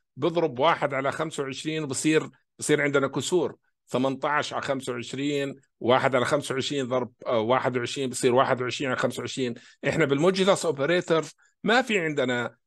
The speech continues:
زي ال real numbers، ما في عندنا كسور ولا في عندنا أجزاء من واحد، بع-، يعني بع-، عندنا أرقام صحيحة فقط. فبالتالي هذا الخمسة وعشرين انفرس لازم يطلع عندنا رقم،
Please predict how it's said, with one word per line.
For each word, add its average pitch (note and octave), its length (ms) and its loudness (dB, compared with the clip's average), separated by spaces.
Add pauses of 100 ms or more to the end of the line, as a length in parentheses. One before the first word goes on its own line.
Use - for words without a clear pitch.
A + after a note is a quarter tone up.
(120)
زي C#3 320 0
ال A#2+ 320 -2
real C3 340 -2
numbers، A2 440 -8
ما D3+ 160 2
في F#3 200 -2
عندنا D3 440 0
كسور C3 500 -2
ولا C3+ 240 2
في C#3+ 160 -6
عندنا C3+ 340 -2
أجزاء B2+ 360 2
من A#2 140 -2
واحد، A#2+ 380 -4
بع-، D#3+ 160 -2
يعني G#2+ 320 -2
بع-، D3 400 0
عندنا D3+ 320 2
أرقام D3 280 2
صحيحة D#3+ 460 -2
فقط. - 380 -2 (520)
فبالتالي E3+ 720 2 (220)
هذا D#3 360 4
الخمسة D#3+ 360 -2
وعشرين D#3 280 -6
انفرس D3 360 -2
لازم C#3 280 2
يطلع D3 200 -2
عندنا C#3+ 480 2 (300)
رقم، C3 560 2